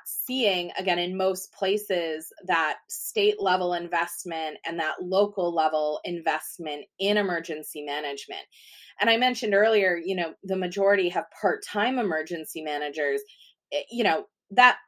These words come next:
that job title shouldn't even exist. We should not have anything less than full-time emergency managers.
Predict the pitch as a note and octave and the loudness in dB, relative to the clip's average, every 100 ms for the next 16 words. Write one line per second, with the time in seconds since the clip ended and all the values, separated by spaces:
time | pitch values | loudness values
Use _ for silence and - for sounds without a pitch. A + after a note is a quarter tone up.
0 | _ A3+ C4+ C4 A#3 A3+ - G3+ F#3+ - | _ 8 8 8 4 4 4 4 2 0
1 | G3+ F#3 F3 D#3 D3 - D3 - - F3+ | 0 0 0 -2 -4 0 0 0 0 0
2 | F3+ G#3+ G#3+ G#3 G3+ G3 F#3 E3 D#3+ E3 | 2 2 4 4 4 2 2 0 -2 -6
3 | D#3+ D#3+ D3+ - - D3+ D3 - D#3+ D3+ | -2 0 0 -2 -6 -6 -6 -2 -2 -2
4 | - D#3+ D#3 D#3+ D3+ C#3+ D#3 D3 - C#3+ | -2 0 0 0 -4 -6 -6 -10 -8 -4
5 | C#3 C#3 C#3 C3+ G2+ | -2 -2 -4 -6 -8